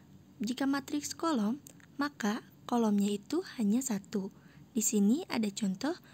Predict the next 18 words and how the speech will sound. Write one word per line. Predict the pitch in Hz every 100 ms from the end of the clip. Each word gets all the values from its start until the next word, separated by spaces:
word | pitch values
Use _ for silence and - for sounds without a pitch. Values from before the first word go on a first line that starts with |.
| - - -
bahwa | 202 202 196
matriks | 190 - 196 - -
A | 214
itu | 339 190 - - 269 359 - - - - -
memiliki | 220 214 196 - 311 359 -
tiga | 220 196 202
baris | 190 185 269 -
dan | 226 311 -
satu | - - 220 208
kolom. | - 190 185 185 175 170 - - - - - - - - -
Selanjutnya, | 226 220 202 196 208 208 330 - - - - -
ada | 202
matriks | 208 196 - 330 -
persegi. | - 226 - 185 190 - - - - - - 233
Nah, | 196 180 175 - - - -
matriks | 214 202 240 -
persegi | - 311 - 370 285 220 220 269 -
itu | 240 - 208 202